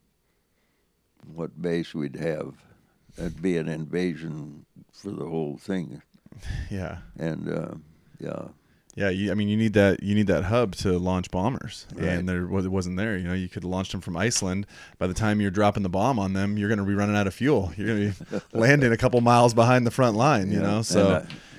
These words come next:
Speaker 2: it
Speaker 1: Iceland probably isn't big enough to
Speaker 2: <laughs>
Speaker 1: and what you mentioned, the bombers, and there's another part of the story that I forgot, uh, to mention as we travel, as we went along.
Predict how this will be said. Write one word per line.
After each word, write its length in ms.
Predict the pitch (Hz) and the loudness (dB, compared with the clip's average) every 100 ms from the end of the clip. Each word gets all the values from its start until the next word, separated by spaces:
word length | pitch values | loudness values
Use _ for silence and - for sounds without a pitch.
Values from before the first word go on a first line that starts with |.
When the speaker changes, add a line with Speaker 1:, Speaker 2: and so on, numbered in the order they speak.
| - | -4
Speaker 2:
it 40 | |
Speaker 1:
Iceland 460 | 90 92 - 80 78 | -2 0 -2 -4 -2
probably 320 | 85 85 80 | -2 0 0
isn't 220 | 90 80 | -2 -2
big 180 | 80 87 | -2 0
enough 260 | 85 90 - | 0 0 4
to 180 | - - - - - - - | 4 4 0 6 6 6 0
Speaker 2:
<laughs> 40 | - | -2
Speaker 1:
and 220 | 95 90 | -2 0
what 240 | 90 - | 0 0
you 140 | 107 104 | 2 2
mentioned, 420 | 98 120 - 95 | 4 2 0 -4
the 60 | 87 | 2
bombers, 560 | 90 98 87 85 85 | 4 4 4 -2 -2
and 160 | 92 90 | -2 -2
there's 220 | 80 80 | -4 -4
another 440 | 92 92 85 76 | -2 0 0 -2
part 320 | 76 - 92 87 | -4 -2 0 0
of 80 | |
the 120 | 76 80 | -2 -6
story 380 | - 82 85 | -4 -2 0
that 200 | 82 80 | 0 -2
I 160 | 78 78 | -2 -4
forgot, 480 | - - 80 80 82 - 78 | -6 -10 -4 -2 -4 -8 -14
uh, 100 | - _ 85 - | -14 _ -20 -8
to 120 | 85 | -4
mention 420 | 87 82 - 78 | -2 -2 -4 -6
as 220 | 78 78 82 | -4 -6 -6
we 100 | 76 | -6
travel, 440 | 95 87 82 - - | 0 0 0 -4 -8
as 160 | 80 | -8
we 80 | 78 78 | -6 -4
went 120 | 85 82 | -4 -2
along. 480 | 85 85 78 76 | 0 0 -2 -6